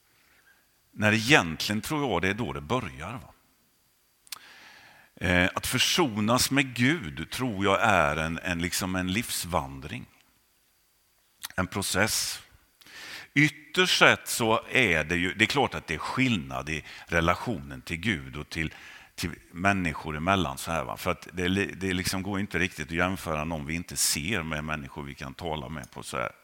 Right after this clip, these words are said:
så. Men på många sätt är det faktiskt likadant. En relation ändras. Eh, det händer saker. Eh, vi blir osams. Vi får konflikter.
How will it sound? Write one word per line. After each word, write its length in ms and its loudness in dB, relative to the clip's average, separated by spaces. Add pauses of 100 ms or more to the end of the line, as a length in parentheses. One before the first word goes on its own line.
(220)
så. 240 -14 (880)
Men 180 -2
på 120 0
många 360 4
sätt 480 4
är 280 2
det 80 -4
faktiskt 800 -12
likadant. 960 -8
En 160 -2
relation 760 0
ändras. 720 0 (1200)
Eh, 540 -2
det 140 -2
händer 460 0
saker. 600 -4 (840)
Eh, 520 0 (100)
vi 160 0
blir 520 2 (100)
osams. 840 0 (800)
Vi 420 2
får 160 -4
konflikter. 960 -4